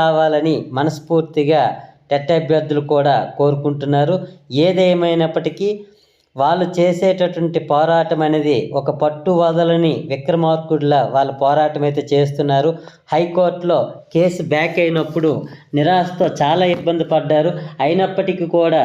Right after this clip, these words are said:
మళ్ళీ మరొక అడుగు ముందుకేసి, అందరినీ కలుపుకెళ్ళి, అందరి సహకారాన్ని తీసుకొని, అందరితో ఆలోచించి ఒక నిర్ణయం, కీలకమైన నిర్ణయం, కష్టమైన నిర్ణయం తీసుకున్నారు.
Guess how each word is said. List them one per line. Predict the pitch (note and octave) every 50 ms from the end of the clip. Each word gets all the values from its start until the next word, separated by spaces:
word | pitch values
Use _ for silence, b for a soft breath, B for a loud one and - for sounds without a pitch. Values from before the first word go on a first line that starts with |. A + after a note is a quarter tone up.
| - B B B B - C3+ C#3+
మళ్ళీ | D#3 F3+ G3+ G3+ G3 E3 A#2+ G2+ - B B B B B B
మరొక | C#3+ D3+ E3 F3 E3+ F3 F3
అడుగు | F#3 G3 F3+ F3+ F3
ముందుకేసి, | F3 F3+ F3 E3+ F3 F3+ E3+ E3 D#3 - F3+ D#3+ C3+ G#2+ - B B B B B - C3
అందరినీ | D#3+ F3+ F#3 G3+ G3 G3 G3 G3
కలుపుకెళ్ళి, | F3+ E3+ E3 D#3+ - - F3 E3 D#3+ D#3+ E3 D3+ - - - C3+
అందరి | E3 F#3 G#3 G3+ - -
సహకారాన్ని | F3+ F3+ F#3+ F#3 F#3+ G3 F#3 F3 F3 E3+ E3+ E3+ E3+
తీసుకొని, | E3 D#3 D3+ D#3 D#3 E3 D#3 D3+ D#3 D3 C#3 C3 C3+
అందరితో | D3 E3+ F3+ G3 F#3+ F#3+ G3 - G3 F3+ D3 C3+ C#3 D#3+
ఆలోచించి | F3 F#3 F#3+ F3+ F#3+ - F3 E3+ E3 - - E3 C#3+ A2+ - B B B B B B - D3
ఒక | C#3+ D3+ D3 C#3+ D#3
నిర్ణయం, | E3+ F3 F#3 F#3+ F3 - -
కీలకమైన | D#3+ F3 G3 G3+ G#3 G3+ G3 F#3 F#3 F3 F3 E3 E3+
నిర్ణయం, | E3 D#3+ E3 D3+ C3 - - D#3+
కష్టమైన | E3+ E3+ - - A3 G#3+ G#3+ G3+ F#3+ F3+ F3+
నిర్ణయం | F3 F3 F3 D#3+ E3+ E3
తీసుకున్నారు. | E3 D#3+ - - E3+ D#3 D#3 D3+ D#3 E3 F3